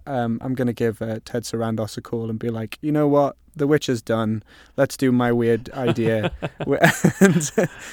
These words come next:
Speaker 1: and I'm sure he'll, uh, he'll quite rightly say no.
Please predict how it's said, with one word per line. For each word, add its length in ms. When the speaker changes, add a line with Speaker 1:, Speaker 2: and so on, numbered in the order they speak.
Speaker 1:
and 120
I'm 120
sure 260
he'll, 380
uh, 280
he'll 380
quite 200
rightly 220
say 220
no. 300